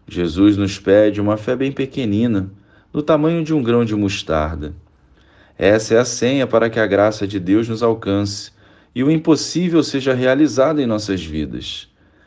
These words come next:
Se tivermos fé e confiarmos no Senhor,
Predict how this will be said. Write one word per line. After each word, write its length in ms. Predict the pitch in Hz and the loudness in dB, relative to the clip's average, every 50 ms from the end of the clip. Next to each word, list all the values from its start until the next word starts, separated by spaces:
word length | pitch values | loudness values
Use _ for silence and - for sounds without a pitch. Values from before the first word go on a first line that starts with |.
| _ _ _ _ _ _ | _ _ _ _ _ _
Se 160 | _ - - | _ -6 -6
tivermos 540 | 98 95 104 92 90 95 104 101 95 90 92 | -4 -2 0 2 4 4 4 4 2 -2 -4
fé 460 | - - - 98 101 104 104 104 - - - _ _ _ _ _ _ _ | -6 -2 2 4 4 4 4 2 -4 -12 -18 _ _ _ _ _ _ _
e 60 | - | -12
confiarmos 800 | - - 170 170 160 - - 139 123 123 131 127 123 117 107 101 | -4 -2 -2 -2 0 2 4 6 6 6 4 2 0 -4 -6 -4
no 80 | 98 101 | -4 -6
Senhor, 560 | 95 - - 151 139 120 110 113 117 120 - | -6 -2 -2 0 0 2 2 0 0 -2 -6